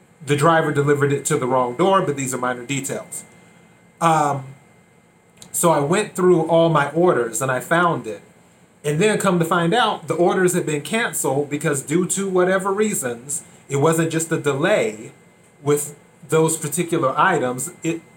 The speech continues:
it was just that they were undeliverable. So I'm just like, "Uh, okay."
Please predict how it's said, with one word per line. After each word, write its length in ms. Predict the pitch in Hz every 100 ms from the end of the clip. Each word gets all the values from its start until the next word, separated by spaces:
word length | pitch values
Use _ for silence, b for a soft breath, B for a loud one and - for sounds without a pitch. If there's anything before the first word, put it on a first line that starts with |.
| -
it 160 | 156 151
was 140 | 143
just 240 | 143 147
that 160 | 156 139
they 120 | 147
were 140 | 147 156
undeliverable. 840 | 147 139 135 208 - - - -
So 140 | - 143
I'm 120 | 143
just 180 | 139 135
like, 320 | 135 120 - -
"Uh, 720 | 139 123 120 117 113 113 107 107 - - _ _ _ _ _
okay." 1080 | 151 139 131 - 139 139 123 120 123 180 285